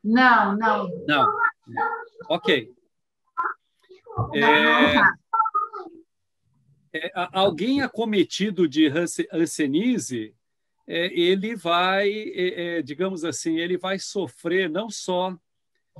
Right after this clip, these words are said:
Speaker 2: as deformações, as dores, mas também a humilhação em função, é, da sua aparência e do odor, né, que,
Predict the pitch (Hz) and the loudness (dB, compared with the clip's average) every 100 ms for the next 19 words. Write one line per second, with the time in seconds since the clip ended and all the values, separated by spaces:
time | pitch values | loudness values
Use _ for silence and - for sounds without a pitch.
0 | - 139 123 165 147 - 175 151 135 - | -10 -8 -2 -2 -2 -2 -2 -2 -6 -4
1 | 165 190 220 226 226 190 165 131 117 139 | -4 -2 -2 -6 -12 -8 -6 -6 -6 -2
2 | 185 208 220 226 185 196 196 - 220 170 | 0 0 -2 -6 -8 -6 -6 -6 -8 -4
3 | 156 180 196 202 202 202 214 214 208 - | -2 0 -2 -4 -6 -6 -6 -6 -6 -4
4 | 180 190 139 - _ _ _ _ - 143 | -2 -2 -4 -8 _ _ _ _ -8 -4
5 | 156 - 196 - - 160 160 170 180 180 | -2 -4 -6 -4 -2 -2 0 -2 -6 -6
6 | 180 180 180 151 156 139 - 160 156 151 | -6 -6 -6 -2 -2 -2 -6 -2 2 2
7 | 135 127 139 135 156 143 147 180 190 - | 2 -2 -4 -4 -2 0 0 -2 -4 -6
8 | 233 240 214 196 214 226 247 294 _ _ | -6 -6 -6 -8 -10 -8 -10 -12 _ _
9 | _ _ 127 196 208 170 202 202 135 151 | _ _ -2 0 2 4 4 4 2 -2
10 | 208 - 143 143 151 | -2 -8 -6 -4 -6